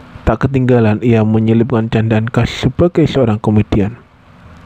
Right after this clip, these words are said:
Merespon caption manis dari Kiki,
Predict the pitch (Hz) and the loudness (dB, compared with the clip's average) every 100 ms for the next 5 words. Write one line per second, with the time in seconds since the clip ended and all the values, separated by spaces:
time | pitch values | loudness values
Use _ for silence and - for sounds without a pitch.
0 | - - - - - - - - - 123 | -20 -20 -20 -20 -20 -20 -18 -18 -2 2
1 | 120 117 - - 110 107 117 - 214 - | 2 -2 -4 -4 -2 -2 -4 -2 -2 -2
2 | 104 - - 120 113 110 101 - 107 107 | -4 -8 -4 0 2 0 -2 -2 0 0
3 | 120 - 104 | -2 0 0